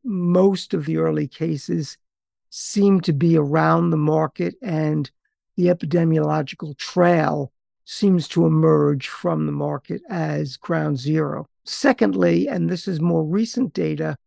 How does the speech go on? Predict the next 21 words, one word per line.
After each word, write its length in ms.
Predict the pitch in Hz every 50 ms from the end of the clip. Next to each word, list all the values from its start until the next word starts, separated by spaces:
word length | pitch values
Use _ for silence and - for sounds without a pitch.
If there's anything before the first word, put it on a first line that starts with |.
| _ _ _
we 200 | - 196 202 202
found 800 | 180 - - - 226 214 208 202 214 214 214 208 208 202 185 - - _ _ _ _ _
genetic 520 | - - 196 185 185 190 202 196 190 160 180
evidence 720 | 170 170 160 175 165 160 160 160 151 143 - - - - - -
at 260 | - 196 202 - -
the 60 | - 196
market 440 | 180 175 170 170 160 - - 156
itself 800 | 147 151 - - - - 202 180 175 160 156 151 135 - - - _ _ -
that 360 | 247 156 165 170 175 175 - _ _ _ -
sars 400 | - - - 190 190 185 170 -
cov 280 | - - 156 156 147 165 139 -
two 260 | - - 180 180 170
was 400 | 160 151 151 160 156 156 - - _ _
in 340 | 339 208 180 185 185 175 165
that 260 | 156 160 156 - -
market, 520 | 240 180 160 151 - - - - - - _ _ _ _ _
in 560 | - 233 170 165 160 160 156 151 151 156 156 - _ _ -
cages, 800 | - 190 190 190 160 147 175 175 175 180 175 165 143 - - - _ _ - - 143
defeathering, 880 | 170 196 185 165 - - 190 180 180 175 165 165 165 160 160 170 269 -
um, 300 | 214 180 165 165 220 196
machines, 720 | 180 156 - - - 175 165 160 151 147 147 139 - -